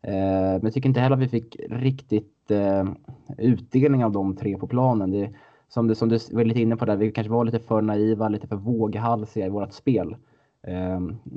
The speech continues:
för det var ofta så här, när vi, när vi tappade boll, så var det ju från en, från en, från en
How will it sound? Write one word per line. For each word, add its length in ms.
för 100
det 60
var 60
ofta 260
så 100
här, 80
när 80
vi, 140
när 180
vi 80
tappade 320
boll, 200
så 120
var 160
det 60
ju 80
från 180
en, 380
från 140
en, 180
från 120
en 320